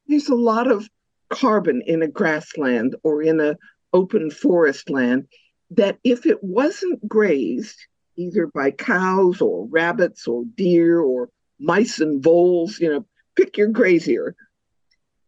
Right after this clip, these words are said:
and it would, in effect, create a, um, it would dry out, it would accumulate, it would not be digested and returned in the form of poop to the soil to help create a richer soil.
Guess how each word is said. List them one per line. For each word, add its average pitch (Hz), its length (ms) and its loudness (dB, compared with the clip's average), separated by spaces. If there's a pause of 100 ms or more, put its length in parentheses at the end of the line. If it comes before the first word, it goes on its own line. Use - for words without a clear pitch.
(180)
and 208 280 0
it 226 240 2
would, 214 340 -2 (200)
in 220 160 4
effect, 190 400 -2
create 170 460 0 (100)
a, 160 100 -2 (200)
um, 143 300 -2
it 165 140 2
would 143 240 0 (520)
dry 196 320 0
out, 202 340 -2
it 165 140 0
would 156 160 0
accumulate, 240 840 2
it 165 160 -2
would 151 300 -4
not 185 320 -2
be 180 280 -2 (300)
digested 170 640 0
and 165 160 0
returned 175 580 0
in 156 120 2
the 151 80 -2
form 160 300 0
of 147 80 0 (120)
poop 254 240 0 (300)
to 240 120 2
the 160 140 0
soil 196 500 2
to 185 160 -6
help 160 240 -2
create 147 380 0
a 151 60 0
richer 151 380 -2
soil. 147 480 2